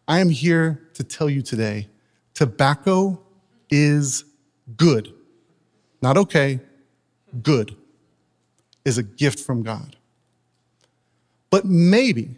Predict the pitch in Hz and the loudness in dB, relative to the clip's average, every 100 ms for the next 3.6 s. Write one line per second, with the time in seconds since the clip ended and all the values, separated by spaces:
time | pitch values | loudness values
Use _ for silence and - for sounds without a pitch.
0 | _ _ _ _ _ _ _ _ _ _ | _ _ _ _ _ _ _ _ _ _
1 | _ _ - 190 185 165 - - 254 247 | _ _ 2 2 2 0 2 2 4 2
2 | 185 160 - 190 165 151 165 151 180 - | 0 0 0 2 2 2 2 2 2 2
3 | 120 - 110 104 131 - | -2 -2 -4 -4 -8 -16